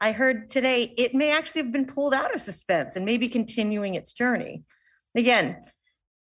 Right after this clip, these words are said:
nothing is a, a catch-all, nothing helps all of our part-timers, but this would help some, especially in a time when our enrollments are not looking so healthy all across the state and across the country.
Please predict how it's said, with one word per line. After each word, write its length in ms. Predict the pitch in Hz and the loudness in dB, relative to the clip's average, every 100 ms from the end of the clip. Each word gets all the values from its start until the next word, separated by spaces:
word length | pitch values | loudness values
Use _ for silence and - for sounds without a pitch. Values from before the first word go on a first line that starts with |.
| _ - | _ -4
nothing 500 | 202 240 240 262 247 | 2 4 4 2 4
is 220 | 226 208 | 2 4
a, 260 | 208 190 - | 4 2 0
a 80 | 180 | -4
catch-all, 560 | - 220 220 220 226 214 | -4 -2 -2 0 0 0
nothing 300 | 190 202 180 | -2 -4 -6
helps 340 | 180 175 - - | -6 -6 -10 0
all 240 | 165 180 | 4 4
of 80 | 214 | 4
our 140 | 240 240 | 2 2
part-timers, 800 | - 247 254 247 247 277 302 - | -4 -8 -4 -2 0 0 -4 -4
but 280 | - 208 | 0 0
this 200 | 208 208 | 0 -4
would 100 | 208 | -6
help 240 | 196 190 - | -2 -4 -2
some, 680 | - - - 170 - - - _ _ _ - | -2 0 4 4 2 -4 -16 _ _ _ 0
especially 540 | 185 - 196 190 214 | 0 2 2 2 2
in 80 | 190 | 2
a 40 | 180 | 2
time 440 | - 196 190 180 | 2 4 4 4
when 120 | 165 | 2
our 220 | 165 170 | 2 2
enrollments 720 | 170 160 190 240 160 143 156 - 185 | 0 0 2 2 0 -4 -8 -4 2
are 440 | 175 175 175 - _ _ _ - | 6 6 2 -4 _ _ _ -10
not 400 | 214 220 220 220 | -4 -2 -2 -2
looking 280 | 226 233 214 | -2 0 0
so 160 | 214 202 | 2 2
healthy 600 | 226 226 196 175 175 - | 2 -2 0 0 0 0
all 160 | 202 | 2
across 420 | 190 - 180 175 - | 2 0 -2 -2 -6
the 100 | 165 | -6
state 340 | - 170 170 | 0 0 0
and 80 | 165 | -2
across 380 | 160 165 160 - | 0 0 0 -4
the 80 | |
country. 540 | - 170 160 - - | -4 -4 -4 -8 -14